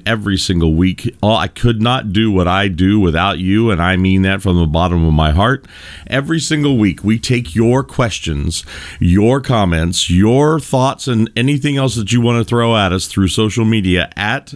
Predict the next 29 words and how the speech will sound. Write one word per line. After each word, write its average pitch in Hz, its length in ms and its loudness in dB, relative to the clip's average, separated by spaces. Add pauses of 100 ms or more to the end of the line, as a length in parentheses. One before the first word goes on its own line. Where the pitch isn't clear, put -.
Sales 110 380 0
with 110 100 0
Sully 101 320 0
on 82 220 0
Twitter, 156 440 -2 (280)
Facebook, 135 560 -2
and 131 100 -2
Instagram. 87 720 0 (320)
You 110 280 2
tell 135 280 0
us 135 160 -2
a 117 60 0
little 113 240 0
bit 110 140 0
about 101 320 -2
what 98 160 0
it 107 120 -4
is 110 200 0
you 104 80 2
want 98 160 2
to 92 60 2
know, 143 420 0 (320)
and 92 160 -2
I 110 140 -2
take 123 220 -4
my 101 140 0
thirty-five 117 680 -2
years 110 440 2 (100)
of 90 220 2